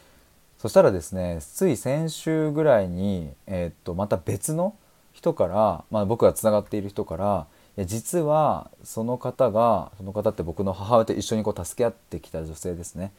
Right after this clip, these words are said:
が、ちょっと今危ない状況でっていうのが連絡が入り、えー、メッセージカードを書いたりしたんですね。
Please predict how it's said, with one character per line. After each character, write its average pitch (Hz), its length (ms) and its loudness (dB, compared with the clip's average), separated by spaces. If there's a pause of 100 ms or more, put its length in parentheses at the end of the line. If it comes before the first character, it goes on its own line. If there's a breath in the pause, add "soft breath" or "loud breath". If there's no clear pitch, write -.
(420 soft breath)
が、 107 340 4
ち - 60 0
ょ - 40 2
っ 160 100 -2
と 101 100 -4
今 95 320 -2 (180)
危 90 220 -4
な 139 140 4
い 135 80 2
状 131 180 4
況 131 200 2
で 135 80 2
っ 135 40 0
て - 360 -8
い 90 120 -2
う 95 460 -2
の 85 100 -6
が 80 100 -6
連 92 140 -4
絡 95 180 -4
が 90 100 -4
入 92 300 -4
り、 95 320 -2 (380 soft breath)
え 95 280 -4
ー、 - 20 -6
メ 95 120 -2
ッ - 20 -6
セ - 160 -4
ー - 40 0
ジ 127 100 -2
カ 160 180 8
ー - 20 6
ド 85 80 -2
を 78 180 -8
書 123 120 0
い 92 120 -2
た 82 200 -6
り 80 120 -8
し - 100 -14
た 120 160 2
ん 78 240 -6
で 82 80 -12
す - 140 -18
ね。 98 240 -6